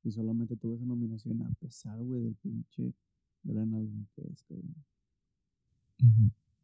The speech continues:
Speaker 2: Sí, güey, como que tiene varias joyas escondidas.
Speaker 1: Sí, güey, la neta que sí.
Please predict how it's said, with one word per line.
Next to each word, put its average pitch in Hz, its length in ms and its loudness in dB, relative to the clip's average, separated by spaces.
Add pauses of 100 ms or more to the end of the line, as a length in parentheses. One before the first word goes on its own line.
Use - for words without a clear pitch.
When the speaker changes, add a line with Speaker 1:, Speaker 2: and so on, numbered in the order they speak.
(300)
Speaker 2:
Sí, 117 200 10
güey, 127 120 10
como 127 160 10
que 110 100 8
tiene 110 220 10
varias 120 500 6 (160)
joyas 120 220 10
escondidas. 123 600 6 (1000)
Speaker 1:
Sí, 120 340 -4
güey, 117 260 -6
la 113 120 -8
neta 113 280 -10
que - 180 -8
sí. 110 360 -10